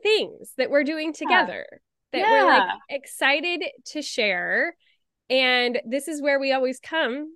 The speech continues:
Speaker 1: to share and talk about our journeys and the new things that we have going on. And, and so this is our, our latest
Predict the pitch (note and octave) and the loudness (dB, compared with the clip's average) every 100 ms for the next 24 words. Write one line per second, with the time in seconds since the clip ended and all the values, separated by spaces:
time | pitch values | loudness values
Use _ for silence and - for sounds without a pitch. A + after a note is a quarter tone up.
0 | _ C#4 - B3 G#3 G#3 C4+ B3+ - A3 | _ -14 -4 0 2 2 0 -2 -2 -6
1 | A3 A3+ A3 G#3+ G#3 G3 G#3 C#4 C4 A#3+ | -4 -4 -2 -4 -4 -4 -2 -4 -4 -4
2 | G#3 G#3+ A#3 A3+ A#3 A#3 A3 G3 A3 G#3+ | -2 -2 0 -2 -2 -4 -6 -6 -6 -2
3 | G#3+ A3 G#3+ A3+ G#3+ G3 G#3 C#4+ D#4 B3 | -2 -2 -4 -4 -4 -2 -2 -2 -2 -2
4 | A3+ A3+ _ - - B3+ C#4 B3 C#4 D4+ | -4 -8 _ -20 -6 -4 0 2 0 -2
5 | D4 C#4+ C#4+ C#4+ - C#4+ C#4 D4 F4 F4+ | -2 2 4 2 2 2 4 4 2 -4
6 | - - | -8 -18